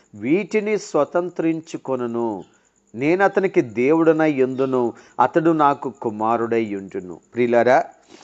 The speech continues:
ఎవరైతే జయ జీవితాన్ని కలిగి ఉంటారో, వారు పరలోకపు ఆశీర్వాదములను స్వతంత్రించుకుంటారు.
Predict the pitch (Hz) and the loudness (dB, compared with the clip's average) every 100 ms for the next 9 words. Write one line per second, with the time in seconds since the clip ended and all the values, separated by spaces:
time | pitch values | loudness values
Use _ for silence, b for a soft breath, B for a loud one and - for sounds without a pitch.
0 | B - 107 127 175 190 196 196 196 160 | B -10 -2 2 4 4 4 6 6 6
1 | - 127 139 170 - 175 185 185 185 185 | 0 0 4 2 2 2 4 2 4 2
2 | 190 180 165 156 151 156 156 147 151 147 | 2 -2 -2 -2 -2 -2 -2 0 2 2
3 | 131 B B 147 135 123 120 135 147 175 | -2 B B 2 2 0 -2 2 6 4
4 | 175 175 160 151 135 143 - 175 156 156 | 4 -2 2 6 6 4 0 -2 2 4
5 | 151 151 143 139 135 - - 117 131 160 | 4 2 0 0 0 -8 -4 -4 -2 -6
6 | 156 175 170 - - 123 98 101 95 92 | -2 -4 -4 -10 -10 -10 -8 -8 -8 -8